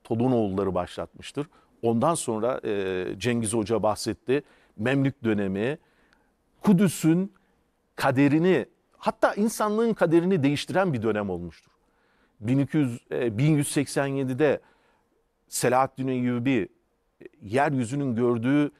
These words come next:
en büyük adil sultanlardan birisi, hikmet sahibi sultanlardan birisi olarak,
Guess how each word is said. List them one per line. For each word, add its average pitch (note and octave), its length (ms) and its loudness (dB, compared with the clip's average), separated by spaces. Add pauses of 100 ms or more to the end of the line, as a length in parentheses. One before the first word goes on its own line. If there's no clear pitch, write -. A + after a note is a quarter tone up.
(280)
en F#3+ 320 2
büyük C#3+ 420 0 (200)
adil B2+ 360 2
sultanlardan A#2+ 1000 -2
birisi, A2 400 -6
hikmet F3+ 340 -4
sahibi C3+ 300 -2
sultanlardan A#2 760 -4
birisi C3 280 -2
olarak, F#2 420 -4